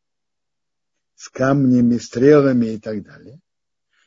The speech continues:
Когда евреи пройдут по ущелью,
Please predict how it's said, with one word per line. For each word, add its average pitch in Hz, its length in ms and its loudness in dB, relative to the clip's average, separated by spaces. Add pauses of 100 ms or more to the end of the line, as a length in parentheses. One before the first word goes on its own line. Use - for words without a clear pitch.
(160)
Когда 139 260 -2
евреи 143 460 0
пройдут 131 500 -6
по - 80 -16
ущелью, 143 720 -10